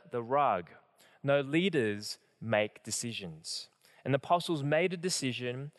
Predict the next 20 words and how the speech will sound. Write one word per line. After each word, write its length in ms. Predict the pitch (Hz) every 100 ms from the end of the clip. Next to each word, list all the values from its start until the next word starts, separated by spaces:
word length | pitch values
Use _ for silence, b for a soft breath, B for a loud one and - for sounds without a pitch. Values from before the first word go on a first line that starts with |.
| b b
and 160 | 123 123
they 80 |
proposed 600 | 120 123 - 151 156 160
a 60 | 165
solution 580 | - 135 107 98 - 98
to 200 | - 101
the 100 | 104
church. 680 | - 156 143 - - - - _ _ _ _ _ - -
I 60 | 135
really 280 | 165 196
like 340 | 202 160 139 -
how 480 | - 135 123 120 117 B B B B
Albert 400 | 151 151 151 147
Mohler 460 | 135 135 143 113 104
writes 400 | 127 143 127 147
about 440 | 123 120 113 101
decision-making 1000 | 113 - 160 156 160 127 104 - 104 107
in 80 | 107
his 160 | 104
book, 400 | - 139 135 -